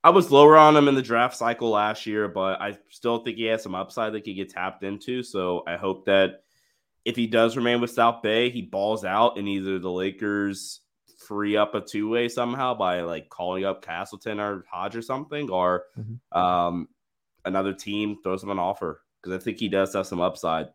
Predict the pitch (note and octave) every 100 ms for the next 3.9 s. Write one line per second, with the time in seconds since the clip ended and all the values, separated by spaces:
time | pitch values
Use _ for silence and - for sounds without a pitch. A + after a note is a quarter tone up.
0 | _ _ F2+ E2+ - - G2 F#2 - -
1 | F#2+ G2+ F#2 F#2+ - F2 D#2+ D#2+ D#2 -
2 | - D#2 D2 - D2+ D2+ D2+ _ _ _
3 | _ _ _ _ _ _ B2+ A#2 A#2+